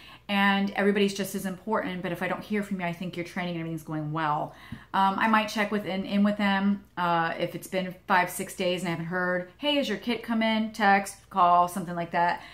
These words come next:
"How's everything coming along with the training?" We'll set up a first order appointment if they want one. Some people are very independent. They wanna do it themselves.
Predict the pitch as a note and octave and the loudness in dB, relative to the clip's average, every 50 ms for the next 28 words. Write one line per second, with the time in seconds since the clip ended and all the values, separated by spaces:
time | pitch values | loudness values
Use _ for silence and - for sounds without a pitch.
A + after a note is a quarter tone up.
0 | - - - - G#3+ G#3 G#3 G#3 G#3+ F#3+ G3+ G3+ G#3 G3+ G3+ - G3+ F#3 F#3 F3+ | -20 -16 -2 2 4 4 4 4 4 2 2 2 2 0 0 0 -4 -4 -2 -2
1 | F3 F3 E3+ E3+ E3+ E3+ E3 - E3 - - - G#3+ G#3+ G#3 G#3 G3+ G3+ G3+ G3+ | 0 0 2 2 2 0 -4 -6 -10 -8 -4 -2 0 2 4 4 4 4 2 0
2 | - - - - - - - F#3 F#3 F#3 - - G3+ F#3 F#3 F3+ - - F3+ F3 | -2 -10 -18 -20 -20 -8 -2 -2 -2 -2 2 2 4 4 4 2 0 -2 -2 -2
3 | F3 - - G3+ F#3+ - - - F#3+ F#3 F#3 F#3 F#3 - G#3+ G#3 G#3 A#3+ D4+ D#4 | -2 0 0 -2 -2 -2 -4 -2 -2 0 0 0 -2 0 0 2 4 6 4 4
4 | - - - - _ _ - - - - E3+ - - E3+ E3 D#3+ E3 E3 - - | 4 0 -8 -20 _ _ -20 -18 -12 -12 -10 -6 -4 -2 -2 0 0 -2 0 0
5 | G3 A#3 C#4 C4+ - G#3 F3+ D#3+ F3+ - F3 F3 D#3 E3+ E3+ F3+ G3 G#3+ A3 G#3+ | 0 0 0 0 -2 -4 -6 -6 -6 -4 -4 -4 -2 0 0 2 2 2 0 0
6 | - A#3+ A#3+ B3 C#4 C4 C4+ F3+ D#3+ E3 E3 E3 D#3+ E3+ E3+ - G3 F#3+ - A#3 | 0 0 0 2 0 0 -2 -4 -6 -6 -6 -4 -4 -6 -6 -6 -8 -6 -2 0
7 | A#3+ C4+ C#4 C#4 C#4 - | 2 2 2 0 -2 -6